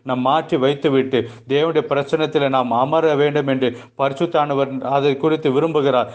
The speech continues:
இந்த நாம் புதிய ஒரு வருடத்திற்கு கடந்து போகும்போது அந்த ஒரு பெரிய பிரசன்னத்தோடு, அவருடைய அபிஷேகத்தோடு நாம் கடந்து போகிறவர்களாக இருக்க வேண்டும். ம-, ஆகாரத்தை மாற்றி வைப்பதனால மட்டுமல்ல, அதனால ஒருவேளை நம்முடைய சரீரத்துக்கு சில நன்மைகள் கிடைக்கலாம்.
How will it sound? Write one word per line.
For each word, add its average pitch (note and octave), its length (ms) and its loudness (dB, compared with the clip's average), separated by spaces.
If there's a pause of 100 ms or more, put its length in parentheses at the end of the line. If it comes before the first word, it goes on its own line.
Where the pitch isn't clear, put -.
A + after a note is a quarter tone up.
(160)
இந்த D3+ 180 -8
நாம் C#3+ 240 -2
புதிய E3+ 300 2
ஒரு D3+ 200 2
வருடத்திற்கு C#3 520 0
கடந்து C#3+ 380 0
போகும்போது C3 640 0 (160)
அந்த C3+ 280 0
ஒரு B2+ 200 0
பெரிய D#3+ 600 2 (220)
பிரசன்னத்தோடு, C#3+ 800 0 (160)
அவருடைய C3 280 2
அபிஷேகத்தோடு D#3+ 540 0
நாம் C3 180 -2
கடந்து D3 300 0
போகிறவர்களாக C3+ 520 2
இருக்க B2+ 220 0
வேண்டும். A#2+ 240 0
ம-, C#3 360 -10
ஆகாரத்தை D#3 600 2
மாற்றி D3 380 0
வைப்பதனால C#3 640 0
மட்டுமல்ல, C3+ 840 0 (180)
அதனால D#3 540 2
ஒருவேளை D3+ 400 2
நம்முடைய C#3 420 0
சரீரத்துக்கு D#3 480 -2
சில D3+ 160 -2
நன்மைகள் C#3 580 0
கிடைக்கலாம். C3+ 560 0